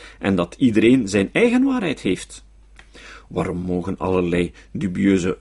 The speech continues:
kwakzalvers niet beweren dat elk geval radicaal uniek is en dat experimentele onderzoeken over hun praktijken bij voorbaat onmogelijk zijn? De psychoanalyticus is al dus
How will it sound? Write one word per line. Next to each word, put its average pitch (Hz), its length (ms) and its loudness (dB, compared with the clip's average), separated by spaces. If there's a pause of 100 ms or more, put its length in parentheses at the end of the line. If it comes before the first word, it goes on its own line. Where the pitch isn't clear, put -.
kwakzalvers 90 680 -2
niet 92 260 -6
beweren 110 480 2 (220)
dat 107 260 -4
elk 214 220 -4
geval 170 420 -2 (100)
radicaal - 600 -2
uniek 143 280 2
is - 260 -2 (200)
en 101 160 0
dat 98 160 0
experimentele 147 760 -2
onderzoeken 117 600 -2
over 95 260 -2
hun 90 160 -4
praktijken 110 560 -4
bij 165 160 0
voorbaat 131 440 -2
onmogelijk 185 540 -4
zijn? 95 280 -4 (800)
De 104 120 2
psychoanalyticus 107 1080 -2
is 98 200 -6
al 90 180 -4
dus - 340 -2